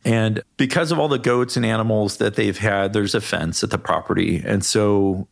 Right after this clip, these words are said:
the swat team rolls over the fence in an armored vehicle to get up to the front door. And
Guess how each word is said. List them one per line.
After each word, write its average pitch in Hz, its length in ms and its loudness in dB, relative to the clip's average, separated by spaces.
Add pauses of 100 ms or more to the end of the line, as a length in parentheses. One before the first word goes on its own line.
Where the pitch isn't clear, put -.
the 107 100 -2
swat 127 240 0
team 120 240 0
rolls 110 260 2
over 107 240 2
the 95 100 2
fence 92 560 -2 (100)
in 107 120 2
an 104 100 4
armored 107 320 2
vehicle 92 580 2 (120)
to 113 100 2
get 104 140 4
up 101 120 -2
to 101 100 0
the 98 80 0
front 101 240 -2
door. 90 440 0 (840)
And 98 680 2